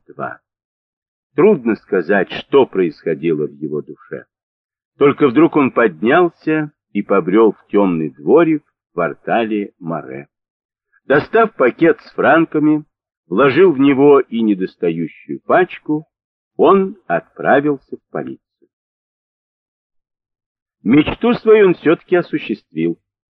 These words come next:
получив законную четверть суммы находки. Это был целый капитал.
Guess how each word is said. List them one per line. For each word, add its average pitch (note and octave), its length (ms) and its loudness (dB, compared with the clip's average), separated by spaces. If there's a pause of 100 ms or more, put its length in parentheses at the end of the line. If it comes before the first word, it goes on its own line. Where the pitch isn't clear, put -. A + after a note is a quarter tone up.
(160)
получив C#3 580 2
законную B2 680 2
четверть - 580 -2 (140)
суммы D#3 260 -2
находки. E2 680 -8 (320)
Это A2 220 -2
был C#3 180 2
целый G2+ 460 -2
капитал. D2+ 600 -10